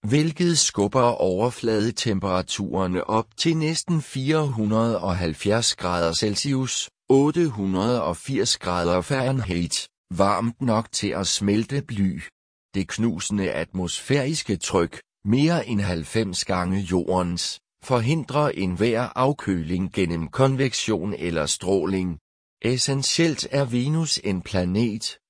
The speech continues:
der aldrig lykkedes at slippe fri af sin oprindelige varme. Dens størrelse og atmosfærens tæthed dømte den til en permanent feber. Venus minder os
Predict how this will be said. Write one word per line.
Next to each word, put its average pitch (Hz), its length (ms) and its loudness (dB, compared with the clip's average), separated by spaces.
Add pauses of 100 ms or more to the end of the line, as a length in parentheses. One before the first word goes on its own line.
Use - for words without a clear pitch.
(120)
der 135 60 2
aldrig 147 480 0
lykkedes 151 720 2
at 107 180 2
slippe 90 380 0
fri 135 380 -2
af 90 180 2
sin 135 280 -2
oprindelige 120 760 0
varme. 92 380 0 (440)
Dens 131 200 2
størrelse 113 720 0
og 85 220 -2
atmosfærens 92 1000 -2
tæthed 120 500 0
dømte 110 400 0
den 90 280 -2
til 139 200 -2
en 135 120 -2
permanent 92 680 -2
feber. 90 600 0 (720)
Venus 143 500 0
minder 90 380 0
os 87 280 0